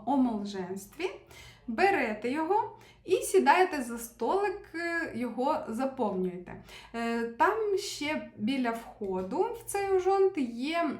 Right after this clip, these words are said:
м, доска така, дошка, е, де, е, є зразки, як все заповнювати,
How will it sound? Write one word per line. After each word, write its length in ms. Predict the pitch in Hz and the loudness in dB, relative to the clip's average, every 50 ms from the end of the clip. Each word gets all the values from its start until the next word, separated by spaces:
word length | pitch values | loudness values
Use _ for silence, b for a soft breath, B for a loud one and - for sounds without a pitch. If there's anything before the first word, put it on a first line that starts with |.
| - - 220 | -8 -8 -6
м, 360 | 240 233 233 233 226 220 202 - - - | -6 -4 -4 -4 -2 -2 -4 -6 -6 -6
доска 640 | - 220 214 277 - - - - 196 185 185 - - | -4 -2 0 0 -2 -2 -4 -2 0 0 0 0 0
така, 200 | 349 359 - 427 453 494 508 - B B B B B B | -2 -2 0 0 0 0 -2 -8 B B B B B B
дошка, 540 | B 208 254 214 - - - - 214 208 190 - - - | B 0 0 0 0 -2 -6 -6 -6 -6 -6 -8 -8 -6
е, 220 | 226 247 247 240 240 | -4 -2 -2 -2 -2
де, 440 | 233 214 220 294 359 370 370 359 - - 226 233 | -2 0 2 4 6 6 4 4 0 -4 -6 -4
е, 80 | 240 | -2
є 320 | 240 233 220 233 320 415 392 | -2 -2 0 2 2 2 2
зразки, 580 | - 320 285 277 269 - - - 311 359 392 | 2 0 -2 -2 -4 -6 -6 -2 2 2 4
як 340 | 370 277 240 247 285 302 - | 4 2 2 0 0 0 -2
все 220 | - - - 240 | -6 -6 -6 -4
заповнювати, 640 | 226 208 202 196 - 190 190 208 285 392 453 453 480 | -4 -4 -6 -6 -4 -4 -2 0 0 0 0 0 0